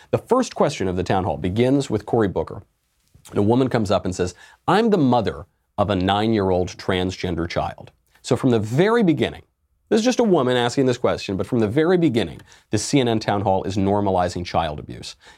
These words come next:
If a mother is foisting gender ideology on her child, a child who's in the single-digit age range,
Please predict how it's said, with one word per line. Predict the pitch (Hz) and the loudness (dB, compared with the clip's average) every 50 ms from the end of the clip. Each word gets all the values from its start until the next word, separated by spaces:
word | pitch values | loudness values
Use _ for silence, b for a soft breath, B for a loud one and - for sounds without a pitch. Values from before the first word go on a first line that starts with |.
| b b - | b b 0
If | - 120 107 - - | 2 2 2 2 -2
a | 110 107 | -2 0
mother | 101 107 110 120 131 156 180 190 185 | 2 2 4 2 2 2 2 2 0
is | - - 120 - | 0 0 -4 -4
foisting | - - - - 117 117 117 113 - - 90 65 57 - - b b b b b b b | -4 -8 -2 0 2 2 2 0 -2 -6 -8 -8 -10 -12 -20 b b b b b b b
gender | 101 110 107 113 131 120 127 143 147 160 156 - - | -2 -2 2 2 2 4 4 2 2 2 2 0 2
ideology | 127 120 120 110 87 87 87 85 98 98 87 - - 85 - - - | 2 2 2 4 4 2 2 2 2 0 -2 -4 -8 -12 -12 -8 -4
on | 92 90 85 | -4 -4 -2
her | 95 95 92 90 87 - _ _ - - | -2 -2 -2 -2 -2 -6 _ _ -20 -12
child, | - - - - 139 131 123 104 - - - - - - _ _ - | -8 -6 -2 0 0 2 2 0 -2 -6 -12 -20 -20 -20 _ _ -8
a | - | -8
child | - - - 131 120 127 135 135 135 127 117 | -6 -2 0 2 2 2 2 0 0 -2 0
who's | 123 117 104 | 0 0 2
in | 117 107 101 | 2 2 0
the | 95 | 0
single-digit | 92 - - - 151 147 156 156 143 131 110 110 101 139 135 123 117 104 87 - - | -2 -4 -2 0 2 2 4 2 2 0 0 0 2 2 2 2 2 -2 -2 -2 -4
age | - 92 101 101 104 98 | -4 -2 0 0 0 -2
range, | 92 87 76 64 - - 50 - - - | -4 -8 -8 -10 -14 -16 -20 -20 -20 -20